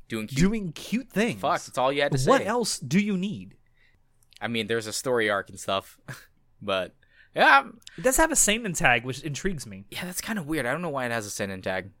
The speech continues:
Speaker 1: It's, uh,
Speaker 2: I,
Speaker 1: I guess fishing
Speaker 2: I'm
Speaker 1: is a
Speaker 2: calling it
Speaker 1: manly
Speaker 2: now.
Speaker 1: sport.
Speaker 2: I, I'm, I'm, I'm gonna. It, I don't know because I haven't read whatever this is based off of, a manga, I believe.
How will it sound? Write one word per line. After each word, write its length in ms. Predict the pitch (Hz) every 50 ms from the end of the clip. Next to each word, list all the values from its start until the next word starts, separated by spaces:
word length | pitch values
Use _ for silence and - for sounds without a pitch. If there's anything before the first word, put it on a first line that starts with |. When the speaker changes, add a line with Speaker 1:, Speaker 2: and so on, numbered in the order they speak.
| _
Speaker 1:
It's, 160 | - - - - _ _ _ _ _ _ - _ _ -
uh, 60 | - 120 113
Speaker 2:
I, 100 | 151 185 -
Speaker 1:
I 60 | 127
guess 200 | 127 160 160 -
fishing 300 | - - 160 147 - 165
Speaker 2:
I'm 60 | 190 143
Speaker 1:
is 80 | 131
a 20 | -
Speaker 2:
calling 240 | - 240 233 110
it 120 | 110 117 117
Speaker 1:
manly 120 | 120 123 143
Speaker 2:
now. 160 | 147 151 156
Speaker 1:
sport. 260 | 156 110 113 131 151 -
Speaker 2:
I, 60 | 160
I'm, 100 | 170 202
I'm, 200 | - 175 180 196
I'm 160 | 202 190 190
gonna. 200 | 196 202 196 - - _ _
It, 340 | 190 196 180 208 214 208 - -
I 120 | 160 180
don't 220 | 196 214 196 170 147
know 240 | 135 135 139 143 135
because 260 | 135 131 139 147 139
I 60 | 139
haven't 320 | 131 147 156 151 156 131
read 320 | 120 120 131 131 131 127 120
whatever 340 | 117 131 123 123 117 120 127
this 160 | 120 110 120
is 80 | 117
based 300 | 113 - 117 110 110 -
off 140 | 127 120 113
of, 100 | 123 110
a 80 | 110 110
manga, 340 | 113 113 107 113 117 117 120
I 100 | 113 117
believe. 400 | 117 123 120 123 123 123 120 -